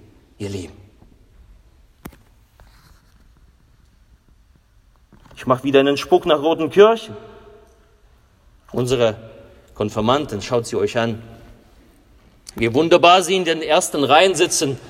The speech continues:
Das ist schön, dass ihr da seid. Unsere Konfirmanden sind keine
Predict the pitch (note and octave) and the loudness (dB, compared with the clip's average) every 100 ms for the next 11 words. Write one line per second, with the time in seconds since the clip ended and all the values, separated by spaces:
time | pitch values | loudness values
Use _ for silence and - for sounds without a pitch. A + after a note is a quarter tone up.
0 | - A#2+ B2+ - E3 F3 C#3 - A#2+ C3+ | -8 -6 -4 -2 0 0 0 -2 2 2
1 | D3 A2 F2 - - - - - - - | 2 -2 -10 -14 -20 -20 -20 -20 -20 -20
2 | _ _ - - _ _ - _ _ _ | _ _ -20 -20 _ _ -20 _ _ _
3 | - _ _ _ _ _ _ _ - - | -20 _ _ _ _ _ _ _ -20 -20
4 | _ _ _ - C#3+ F3 F3+ G3+ F3 F3+ | _ _ _ -4 2 2 4 2 2 4
5 | G#3 A3+ G3 D3 D3 G3 G3 F#3 D3 | 4 4 0 -2 -2 2 4 4 2